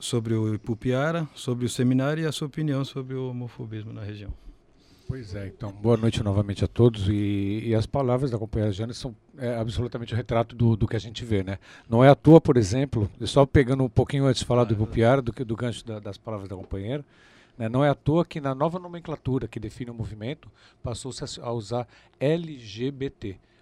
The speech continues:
Speaker 2: Antece-, antecedendo o L, não por uma questão de, "Ah, vamos deixar assim ficar mais bonitinho". Não, é porque realmente a visibilidade lésbica é um tema bas-, bastante importante, ainda mais se nós formos considerar que no primeiro encontro de, nacional de mulheres vivendo com H I V, realizado o ano passado em Salvador,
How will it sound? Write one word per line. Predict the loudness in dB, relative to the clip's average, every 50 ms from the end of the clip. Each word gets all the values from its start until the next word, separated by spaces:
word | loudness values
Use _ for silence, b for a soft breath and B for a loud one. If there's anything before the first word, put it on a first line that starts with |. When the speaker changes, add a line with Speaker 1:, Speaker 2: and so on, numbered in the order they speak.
| b _
Speaker 2:
Antece-, | -6 -6 -6 -4 -4 -4 -4 -4 -4
antecedendo | -4 -4 -2 -2 -4 -4 -4 -4 -6 -8 -8 -8 -4 -2
o | 0 2
L, | 2 2 2 -2 -6 b b b b b b -2
não | -2 0
por | 0 0
uma | -2 -4 -2
questão | -2 -2 -2 0 -4 -2
de, | 2 4
"Ah, | 4 4
vamos | 4 2 0 0
deixar | 0 0 0 -2
assim | -4 -6 -8
ficar | -10 -10 -8 -8
mais | -6 -6 -8
bonitinho". | -8 -10 -10 -10 -8 -8 -6
Não, | -4 -4 -4 -4
é | -6
porque | -8 -12 -12 -8 -4
realmente | -4 -4 -4 -4 -6 -6 -8 -10
a |
visibilidade | -12 -12 -14 -14 -14 -14 -10 -4 -4 -4 -4 -4
lésbica | -6 -8 -8 -8 -10 -14
é | -16
um | -16
tema | -14 -12 -10 -10
bas-, | -8 -8 -10 -10 -10 -14 -16 -16
bastante | -12 -8 -6 -6 -6 -6 -6 -6 -6 -6 -6 -8 -8 -8 B B B B B B B
importante, | -2 2 2 2 2 0 -4 -4 -4 -4 -6 -12 B B B B B B B
ainda | B 2 2 2 2
mais | 2 2 0 0
se | -2
nós | -6 -6 -4 -4 -4
formos | -4 -4 -6 -4
considerar | -4 -4 -4 -2 -2 0 2 2 2 2 0
que | -2 -6
no | -6 -4
primeiro | -4 -4 0 0 0 0 0
encontro | 0 -2 0 0 2 0 -2 -6 -10
de, | -8 -8 -8 -10 -10 -8 -6
nacional | -4 -4 -4 -4 -6 -4 -2 -2 -2 -2 B B B B B B B
de | -16 -12 -10
mulheres | -6 -2 0 2 2 0 -2
vivendo | -6 -8 -6 -6 -6 -6
com | -6 -6
H | -4 -2 -2 -2
I | -2
V, | 0 0 0 0 -2 -2
realizado | -4 -4 -4 -4 -4 -6 -4 -4 -2
o | -4 -4
ano | -2 0
passado | -2 -2 0 0 0 -2 -2
em | -4
Salvador, | -6 -4 -4 -4 -2 0 0 0 0